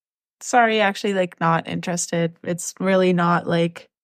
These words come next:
like, I don't know. The idea of, like, leading someone on and then just, like, dropping them is kind of, like, it's kind of a mean thing to do, to be honest. Um,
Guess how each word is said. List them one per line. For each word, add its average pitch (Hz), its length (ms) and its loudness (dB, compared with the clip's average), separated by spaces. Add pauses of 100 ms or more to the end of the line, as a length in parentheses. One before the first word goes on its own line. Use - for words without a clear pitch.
(480)
like, 214 120 2
I 202 100 6
don't 208 100 4
know. 165 160 2
The 190 120 2
idea 226 420 6
of, 269 100 0
like, 285 220 2
leading 185 360 -2
someone 185 320 -2
on 170 360 0
and 175 140 0
then 170 400 2 (840)
just, 185 220 -4
like, 185 160 2
dropping 175 420 2
them 196 320 0
is 185 180 -2
kind 175 340 2
of, 175 300 2 (880)
like, 185 240 -2 (460)
it's 226 160 2
kind 330 180 4
of 349 80 2
a 285 100 4
mean 190 240 -2
thing 185 200 0
to 196 100 -4
do, 165 200 0
to 175 120 -8
be 196 120 -4
honest. 196 600 -6 (760)
Um, 180 600 0